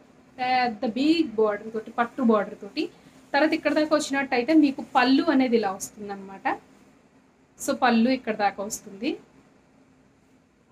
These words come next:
చూసారు కదా, పళ్ళు ఇలా వస్తుంది. ఇక్కడ నుంచి ఏంటంటే మీకు బ్లౌజ్ పీస్, ప్లెయిన్ గ్రీన్ కలర్ బ్లౌజ్ పీస్ ఇచ్చారు, ఆర్గాన్జా ఫ్యాబ్రిక్ తోటే బ్లౌజ్ పీస్ ఇచ్చారు. ఇది కూడా gold and, ఆ, గ్రీన్ కాబట్టి మీకు ఏంటంటే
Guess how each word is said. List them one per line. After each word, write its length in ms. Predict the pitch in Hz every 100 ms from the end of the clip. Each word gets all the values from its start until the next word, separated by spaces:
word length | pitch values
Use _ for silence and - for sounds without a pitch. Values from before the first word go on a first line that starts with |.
| _ _ _ _ _ _ 277
చూసారు 220 | 254 262
కదా, 220 | 262 277 427 - _ _ _
పళ్ళు 200 | 240 226
ఇలా 160 | 262 240
వస్తుంది. 440 | 226 - 240 277 370
ఇక్కడ 260 | - 294
నుంచి 220 | 294 302
ఏంటంటే 260 | 254 240 240
మీకు 200 | 240 320
బ్లౌజ్ 320 | 269 220 214 -
పీస్, 240 | 202 - - _ _ _ 269
ప్లెయిన్ 320 | 269 311 339
గ్రీన్ 300 | 262 269 277
కలర్ 220 | 262 262
బ్లౌజ్ 320 | 226 220 214 -
పీస్ 140 | 226
ఇచ్చారు, 440 | - - 226 220 247 254
ఆర్గాన్జా 500 | 220 220 240 247 247
ఫ్యాబ్రిక్ 460 | 233 208 214 220
తోటే 180 | 214 226
బ్లౌజ్ 360 | 214 214 196 -
పీస్ 140 | 220
ఇచ్చారు. 420 | 214 - 202 269 - - - -
ఇది 140 | 247
కూడా 220 | 262 294 302
gold 400 | 233 240 247 247
and, 200 | 277 269
ఆ, 120 | 262 254 247 247 240 233 220
గ్రీన్ 280 | 233 254 262
కాబట్టి 400 | 240 214 220 302
మీకు 200 | 294 240
ఏంటంటే 300 | 233 254